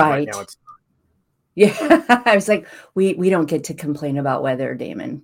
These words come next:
Speaker 2: We don't. We live in
Speaker 1: Well,
Speaker 2: Southern
Speaker 1: listen, we're gonna turn
Speaker 2: California."
Speaker 1: up the heat on this episode. We're gonna turn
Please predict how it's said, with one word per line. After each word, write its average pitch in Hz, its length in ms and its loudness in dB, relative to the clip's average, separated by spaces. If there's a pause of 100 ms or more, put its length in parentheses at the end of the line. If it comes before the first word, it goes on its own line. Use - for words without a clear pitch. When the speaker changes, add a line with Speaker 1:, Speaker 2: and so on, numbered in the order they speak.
Speaker 2:
We 156 180 -2
don't. 113 400 -8
We 165 120 -2
live 151 160 2
in 143 40 0
Speaker 1:
Well, 160 120 8
Speaker 2:
Southern 170 100 4
Speaker 1:
listen, 180 280 0
we're 143 120 0
gonna 160 180 0
turn 147 80 -2
Speaker 2:
California." - 160 2
Speaker 1:
up - 80 -10
the 143 140 0
heat 143 300 2
on 123 140 -4
this 127 220 -6
episode. 120 560 -4
We're 135 100 2
gonna 151 200 2
turn 165 380 0